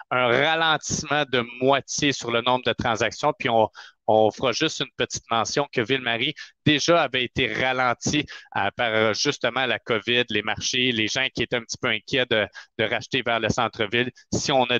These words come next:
déjà encore un autre recul, mais c'est un recul qui est important à mes yeux, à moi.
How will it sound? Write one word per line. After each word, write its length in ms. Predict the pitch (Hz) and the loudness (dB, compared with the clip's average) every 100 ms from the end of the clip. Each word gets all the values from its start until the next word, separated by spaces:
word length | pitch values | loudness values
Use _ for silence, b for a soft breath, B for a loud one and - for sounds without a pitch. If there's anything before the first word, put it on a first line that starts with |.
| - | 0
déjà 380 | 139 127 147 139 | 0 2 2 0
encore 360 | - 139 123 | 2 2 2
un 80 | 117 | 2
autre 320 | 127 127 - | 0 -2 -4
recul, 360 | 113 - 131 131 - B - | -6 -4 -4 -4 -12 B -4
mais 80 | 110 | -4
c'est 140 | - | -2
un 80 | 120 | 0
recul 360 | 117 - 123 | 0 0 -4
qui 120 | 107 113 | -2 -2
est 100 | 117 | -2
important 420 | 107 101 - 117 | -2 -2 -2 -2
à 80 | 101 | -2
mes 220 | 98 90 | -4 -2
yeux, 100 | 98 | -4
à 60 | 90 | -4
moi. 140 | 90 | -8